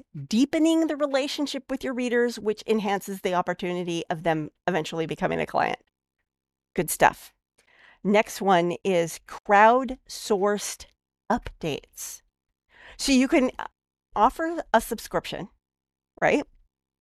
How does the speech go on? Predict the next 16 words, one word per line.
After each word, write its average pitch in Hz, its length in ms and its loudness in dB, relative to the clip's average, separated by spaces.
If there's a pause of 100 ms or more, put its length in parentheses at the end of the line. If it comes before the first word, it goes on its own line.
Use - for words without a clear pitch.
(640)
where 202 160 2
readers 214 380 0
can 226 240 -2
suggest 190 1120 0 (1000)
and 196 200 2
vote 208 460 4
on 202 200 -2
topics - 600 -6
for 190 140 -8
your 180 180 -6
next - 340 -8
edition, - 400 -8 (1000)
ensuring 220 520 4
content 196 380 -4
stays - 260 -8
fresh - 420 -8